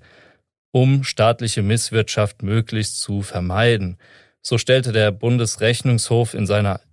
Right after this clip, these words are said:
immerhin einundzwanzigseitigen Empfehlung gegenüber dem B M F klar,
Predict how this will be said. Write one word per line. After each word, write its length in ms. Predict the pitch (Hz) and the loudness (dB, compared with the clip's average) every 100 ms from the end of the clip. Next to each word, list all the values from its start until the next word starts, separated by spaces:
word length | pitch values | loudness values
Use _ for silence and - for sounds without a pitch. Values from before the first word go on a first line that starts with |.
| - | -4
immerhin 460 | 120 117 107 101 | 2 4 4 4
einundzwanzigseitigen 1300 | - 117 135 131 - 117 113 107 101 104 110 113 101 92 | 2 2 4 2 0 0 0 0 -2 0 2 0 -2 -2
Empfehlung 560 | 92 - 117 135 131 | -4 -2 0 2 2
gegenüber 420 | 104 104 104 107 | 2 -2 -2 0
dem 200 | 101 98 | 0 0
B 100 | 90 | 0
M 140 | 98 95 | 0 0
F 200 | 92 - | -2 -4
klar, 400 | - 104 123 | 0 2 4